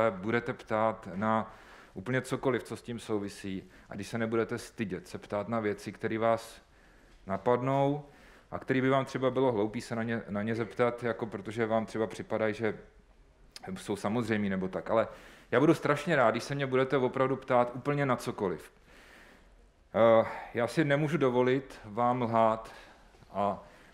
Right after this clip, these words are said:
za tu dobu, co jsem, eh, jako prošel to, to tím vzděláváním, já jsem ještě několik let působil na Univerzitě Hradec Králové, kde jsem učil budoucí učitele informatiky, učil jsem didaktiku informatiky,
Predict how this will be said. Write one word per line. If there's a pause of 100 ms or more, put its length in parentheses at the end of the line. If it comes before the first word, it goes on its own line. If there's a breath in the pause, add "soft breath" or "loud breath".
(920 loud breath)
za
tu
dobu,
co
jsem,
eh,
jako (420 loud breath)
prošel
to,
to
tím
vzděláváním,
já
jsem
ještě
několik
let
působil
na (440 loud breath)
Univerzitě
Hradec
Králové,
kde
jsem
učil
budoucí
učitele
informatiky,
učil
jsem
didaktiku
informatiky,